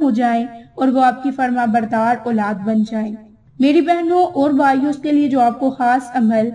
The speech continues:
खास वजीफा जिक्र करने वाली हूँ, उससे पहले मेरी आप तमाम से गुजारिश है कि जिन लोगों ने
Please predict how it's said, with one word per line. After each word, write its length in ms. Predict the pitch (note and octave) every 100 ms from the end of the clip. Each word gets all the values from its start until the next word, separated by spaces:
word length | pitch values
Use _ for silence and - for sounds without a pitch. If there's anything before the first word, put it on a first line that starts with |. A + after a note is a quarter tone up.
| A3
खास 300 | - C4 C4+
वजीफा 400 | C#4 A#3+ B3 C4 B3+
जिक्र 280 | B3 - A#3
करने 280 | A#3+ A#3 A#3
वाली 260 | A3 A3+
हूँ, 520 | C4+ C4+ A3+ A3+ -
उससे 220 | - D#4 F4
पहले 280 | E4 E4 E4+
मेरी 220 | E4 D#4
आप 160 | D4 D4+
तमाम 380 | D4+ C4 A#3 C4+
से 140 | D#4
गुजारिश 500 | C4+ C4 A#3 A3+ C4+ D4+
है 100 | D4+
कि 120 | D4+
जिन 200 | B3+ B3+
लोगों 280 | A#3 A3 C#4
ने 160 | C4